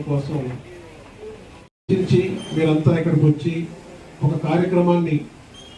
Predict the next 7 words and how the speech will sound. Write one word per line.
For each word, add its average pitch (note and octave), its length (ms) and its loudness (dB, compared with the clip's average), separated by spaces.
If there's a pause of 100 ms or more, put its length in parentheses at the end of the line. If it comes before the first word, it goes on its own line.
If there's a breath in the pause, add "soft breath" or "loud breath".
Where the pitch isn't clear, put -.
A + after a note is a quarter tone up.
(120)
దీన్ని D#3 280 -4
ఒక E3 100 -8 (420)
సక్సెస్ D#3+ 360 0
స్టోరీ F3 340 4
కింద D3+ 180 -4 (640)
తీసుకొని E3+ 440 0 (300)
ఒక C3+ 80 -4